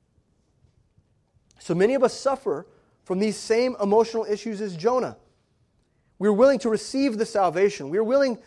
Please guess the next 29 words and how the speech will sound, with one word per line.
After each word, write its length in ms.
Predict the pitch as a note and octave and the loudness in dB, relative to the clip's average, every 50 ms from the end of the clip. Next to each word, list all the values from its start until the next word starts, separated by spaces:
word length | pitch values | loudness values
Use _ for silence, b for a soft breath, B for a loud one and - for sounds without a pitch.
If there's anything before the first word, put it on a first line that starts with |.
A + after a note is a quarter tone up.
| b b b | b b b
to 100 | - A3+ | -2 -2
play 360 | A3+ - - B3 C4 C4+ C4+ | -2 -2 2 4 4 4 4
our 200 | - G#3 G#3 A3 | 4 4 2 4
religious 400 | G#3+ G#3+ G#3 G3+ F3+ F#3 G3+ G3 | 4 4 2 2 0 0 -2 -4
part. 360 | - - A#3+ B3 G#3+ D3 B B B B B | -4 -2 0 0 0 0 B B B B B
We're 140 | G#3+ A#3+ A#3+ | 0 0 2
willing 280 | G3+ B3 C#4+ C#4+ C4 - | 4 4 4 4 2 0
to 140 | - - | -4 -2
oblige 640 | - G#3+ F3+ D3+ F3 F#3 G#3 A3+ A#3+ B3 A3+ F#3+ F3 | -2 -2 -2 -2 -2 0 2 2 2 2 0 -2 -2
the 100 | F#3 F#3+ | -4 -2
ministry. 540 | F#3 A3 C4 C4 - - - C#3 A#2+ B2+ _ _ _ _ _ _ _ _ _ _ _ | 0 0 0 0 -2 -4 -10 -16 -16 -18 _ _ _ _ _ _ _ _ _ _ _
But 100 | - G3 | 0 0
we 140 | G3 G#3 G#3+ | 2 2 0
fail 360 | F#3 - - - C4+ D4 D4 C#4+ | -2 -4 -4 4 6 6 6 6
to 120 | - G#3+ | 4 -2
sanctify 720 | - - - - C4+ C#4+ D#4 - - C#4+ - - B3+ A#3+ A#3+ | -10 -10 -6 -4 -4 -2 -2 -4 -4 -6 -4 -4 -2 0 2
ourselves 520 | A3 G#3 G3 G3 - G#3 G3 F#3 F3+ E3+ F3+ - | 4 4 2 2 0 0 2 2 0 0 -2 -4
according 500 | F3+ - - - C4+ C4+ C#4 C#4+ B3 - | -4 -2 -4 -2 0 0 0 0 -2 -4
to 80 | G3+ | -4
His 200 | F3+ F#3 A3 F#3+ | -4 -4 -4 -6
good 300 | E3+ D#3+ A3 C#4 B3+ G#3 | -6 -6 -6 -6 -6 -8
pleasure. 560 | - - - C4 C#4 C4+ G#3 F#3 D#3 A#2+ A2 - _ _ _ _ _ _ _ _ _ _ _ _ _ _ _ _ _ _ - | -10 -8 -4 0 2 2 2 0 -4 -8 -8 -12 _ _ _ _ _ _ _ _ _ _ _ _ _ _ _ _ _ _ -8
We 80 | G#3+ | -8
fail 220 | G3 - C#4 C#4+ C#4 | 2 6 6 6 6
to 120 | C#4 B3 | 6 0
throw 360 | - - A3 B3 C4 C#4+ D4 | -4 0 4 6 8 8 8
ourselves 500 | C#4+ C4+ A#3+ - - B3 A#3+ A#3 A3 F#3+ F3 | 6 6 4 2 0 2 2 2 2 0 -2
into 220 | - G3+ G3 G#3 | -6 -6 -6 -2
the 140 | F#3 - | -2 -2